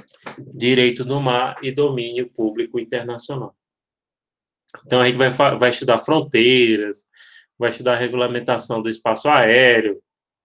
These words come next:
vai ver o direito do mar, o domínio público internacional. Se alguém quiser perguntar, gente, por favor, pergunte no áudio ou peça pra algum colega ler, a não ser que vocês estejam falando entre si, né?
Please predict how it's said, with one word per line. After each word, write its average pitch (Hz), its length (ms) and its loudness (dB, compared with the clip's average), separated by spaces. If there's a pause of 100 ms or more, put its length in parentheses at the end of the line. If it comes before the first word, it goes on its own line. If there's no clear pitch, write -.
(1080)
vai 131 320 4
ver 131 200 4
o 123 60 0
direito 123 380 0
do 135 120 -6
mar, 117 540 -2 (100)
o 117 80 -12
domínio 120 380 -6
público 123 240 -10
internacional. 113 680 -8
Se 131 120 -6
alguém 139 240 0
quiser 135 240 0
perguntar, 135 500 2
gente, 120 300 -6
por 123 140 -14
favor, 123 380 -4
pergunte 120 380 -6
no 127 160 -4
áudio 117 320 0
ou 123 60 -10
peça 120 260 -4
pra 117 140 -2
algum 113 160 -4
colega 110 400 0
ler, 120 320 0 (580)
a 113 100 -2
não 110 60 0
ser 135 140 0
que 135 60 -2
vocês 135 220 -2
estejam 131 200 -4
falando 127 320 0
entre 135 220 -4
si, 117 260 -6
né? 117 220 -10